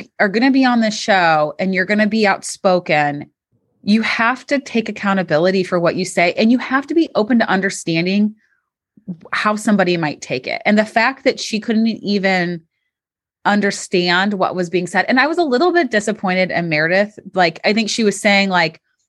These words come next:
whether it's, you know, racist or culturally offensive or not, if that's how Jenny feels and she was, like, a-, she's allowed to feel that, I think she should have, like, I wish she would have said something to Mary that, like, what you said is commenting on, like,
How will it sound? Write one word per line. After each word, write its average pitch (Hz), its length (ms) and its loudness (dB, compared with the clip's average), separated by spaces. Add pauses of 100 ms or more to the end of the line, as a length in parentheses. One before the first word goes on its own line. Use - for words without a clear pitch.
(220)
whether 233 340 2
it's, 214 440 -2 (360)
you 208 100 -2
know, 180 280 0
racist 190 400 0
or 180 60 0
culturally 180 480 -4
offensive 175 400 -4
or 160 120 0
not, 160 580 0 (340)
if 202 120 0
that's 190 220 0
how 214 100 4
Jenny 190 300 0
feels 170 460 0
and 180 100 -4
she 202 160 -2
was, 185 240 -2
like, 156 240 0
a-, 170 240 0
she's 196 180 -4
allowed 175 340 2
to 165 60 -2
feel 185 340 0
that, 151 220 0 (360)
I 240 80 2
think 269 200 0
she 285 160 -2
should 240 160 -4
have, 185 200 0
like, 175 260 -4
I 226 80 0
wish 240 180 0
she 254 120 0
would 220 80 4
have 196 80 2
said 170 180 0
something 180 180 -4
to 160 60 -2
Mary 160 340 2
that, 143 160 -4
like, 147 340 0 (1120)
what 214 340 0
you 247 100 4
said 196 480 2
is 170 180 2
commenting 170 500 -2
on, 151 140 -2
like, 160 240 -2